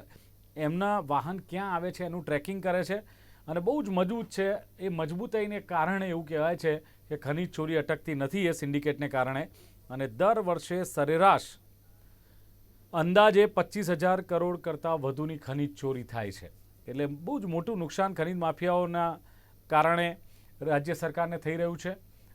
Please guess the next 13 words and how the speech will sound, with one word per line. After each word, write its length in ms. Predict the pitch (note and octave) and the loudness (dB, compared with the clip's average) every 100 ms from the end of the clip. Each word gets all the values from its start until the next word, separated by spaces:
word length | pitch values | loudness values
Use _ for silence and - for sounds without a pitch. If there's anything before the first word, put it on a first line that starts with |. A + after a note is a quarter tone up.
| - | -10
અને 200 | C3+ D3 | -4 -2
ક્યાંક 400 | D3 D#3 D#3 - | 2 2 2 -2
સરકાર 500 | D3+ D3 C#3+ D#3 E3 | -2 0 -2 0 0
કે 100 | D3+ | 2
અધિકારીઓને 580 | C#3 C#3 D3+ D#3+ E3+ E3+ | 0 0 2 2 2 -4
પણ 180 | E3+ D#3+ | -4 -6
આ 80 | D#3+ - - C#3+ | -6 -12 -20 -8
જે 260 | B2 D#3 D#3 C#3 | 0 2 2 0
માફિયાઓ 520 | C3 C3 E3 D#3+ E3 | 0 0 2 2 2
છે 340 | D3+ D#3 D#3+ | 2 2 2
એ 40 | D3+ - - | 0 -10 -8
ગાંઠતા 420 | A#2+ D3 D3 F#3 E3+ | 2 2 4 4 4
નથી. 340 | D#3 E3+ F#3+ | 2 -2 -6